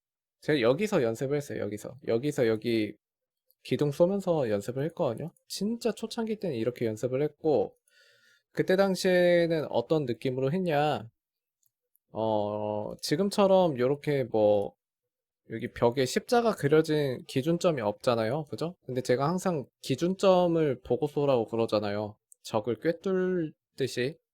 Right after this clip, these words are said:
그렇게 하라고 했는데, 여기는 기준점이 없잖아요.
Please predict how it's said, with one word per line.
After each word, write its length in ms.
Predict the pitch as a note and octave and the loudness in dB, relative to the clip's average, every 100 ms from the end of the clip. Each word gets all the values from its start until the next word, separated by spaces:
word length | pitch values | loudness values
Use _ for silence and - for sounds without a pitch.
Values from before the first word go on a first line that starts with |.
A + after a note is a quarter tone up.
| _ | _
그렇게 340 | - A#2+ - A#2 | -8 -6 -4 -2
하라고 340 | C#3 E3+ E3+ | -2 -2 -2
했는데, 480 | E3 E3 D#3 D#3+ A#2 _ _ _ _ _ | -2 -4 -4 -4 -6 _ _ _ _ _
여기는 340 | A#2+ C3 F#3+ D#3 | 2 4 2 0
기준점이 500 | - D3 F3+ F#3 C#3 | -4 -4 -2 0 0
없잖아요. 640 | G#2 A#2 A2 A2 C3 A#2 | -2 -4 -2 -2 -4 -8